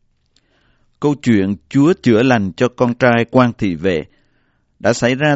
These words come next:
tại Cana, nơi Chúa làm phép lạ thứ nhất, hóa nước thành rượu, trong Phúc âm Giăng chương hai câu một đến câu mười một. Vị quan thị vệ nghe tin Chúa Giêsu có mặt tại đây,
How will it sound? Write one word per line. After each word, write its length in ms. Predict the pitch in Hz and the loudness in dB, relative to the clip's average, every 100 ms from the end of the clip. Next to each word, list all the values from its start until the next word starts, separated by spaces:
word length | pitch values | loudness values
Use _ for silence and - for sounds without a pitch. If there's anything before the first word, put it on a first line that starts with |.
| - | -2
tại 220 | 98 82 - | -4 -4 -6
Cana, 520 | 127 127 127 131 120 - _ _ _ _ _ _ - | -2 0 2 2 0 -6 _ _ _ _ _ _ -2
nơi 220 | 139 147 | 0 2
Chúa 160 | 156 185 | 4 4
làm 320 | 165 107 98 | 4 0 -2
phép 240 | - 170 160 | -4 -4 -2
lạ 160 | 80 - | -4 -4
thứ 100 | 147 | -4
nhất, 220 | 170 - _ - _ _ | -4 -4 _ -20 _ _
hóa 260 | - 127 | -4 -2
nước 320 | 170 160 190 - - | 0 0 -2 -4 -6
thành 200 | 110 90 | -4 -4
rượu, 260 | 92 85 - _ _ _ _ _ _ | -4 -4 -6 _ _ _ _ _ _
trong 260 | 120 117 113 | -4 -2 -4
Phúc 140 | - - | -6 -4
âm 220 | 110 107 | -4 -2
Giăng 260 | 107 113 107 | -2 -2 -4
chương 340 | - 123 117 | -2 0 0
hai 320 | 104 117 110 - | -2 -2 -4 -2
câu 120 | 120 | -4
một 320 | 110 95 - | -2 -4 -6
đến 160 | 104 120 | -8 -6
câu 160 | 120 | -4
mười 240 | 104 98 82 | -4 -6 -6
một. 240 | 85 87 - _ _ _ _ _ _ _ _ _ _ _ _ _ - | -6 -8 -10 _ _ _ _ _ _ _ _ _ _ _ _ _ -14
Vị 260 | 95 95 | -6 -6
quan 240 | 90 123 123 | -2 -4 -2
thị 160 | 117 | -4
vệ 220 | 87 92 92 | -2 -2 0
nghe 200 | 117 127 - | -2 -2 2
tin 240 | 139 127 | 0 0
Chúa 180 | 147 165 | 0 0
Giêsu 380 | 151 - 143 135 | 0 -2 -2 -2
có 140 | 165 | -2
mặt 200 | 139 101 - | -4 -6 -4
tại 200 | 92 90 | -6 -2
đây, 260 | 123 131 | 0 0